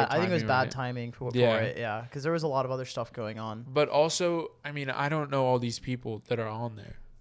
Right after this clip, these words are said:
Speaker 2: so I'm like, you know, I feel like a lot of people don't either. Like, I don't even, I didn't even know who Vinny Hacker or Taylor Holder was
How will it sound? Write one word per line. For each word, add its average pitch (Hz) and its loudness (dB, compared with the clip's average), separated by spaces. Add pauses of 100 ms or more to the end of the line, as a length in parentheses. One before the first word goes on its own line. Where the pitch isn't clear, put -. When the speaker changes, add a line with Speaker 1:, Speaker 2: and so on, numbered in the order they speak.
(120)
Speaker 2:
so - -4
I'm 117 -8
like, 110 -6 (200)
you 123 -8
know, 110 -6 (600)
I 139 -6
feel 143 0
like 139 0
a 135 0
lot 123 2
of 151 -2
people 120 -4
don't 117 -6
either. 113 -4
Like, 113 -8
I 147 -2
don't 160 0
even, 156 -4
I 143 -4
didn't 170 0
even 160 2
know 151 4
who 147 4
Vinny 135 2
Hacker 123 2
or 117 0
Taylor 123 4
Holder 123 2
was 104 -6